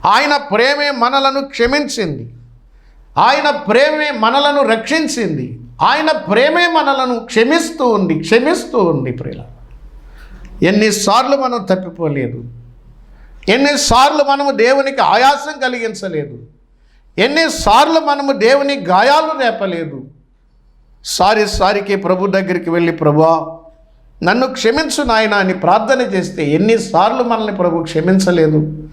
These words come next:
ఎన్నిసార్లు మనలను అక్కున చేర్చుకోలేదు. ఆలోచన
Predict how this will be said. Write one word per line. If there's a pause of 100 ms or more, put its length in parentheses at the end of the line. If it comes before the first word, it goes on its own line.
(600)
ఎన్నిసార్లు (100)
మనలను
అక్కున (140)
చేర్చుకోలేదు. (120)
ఆలోచన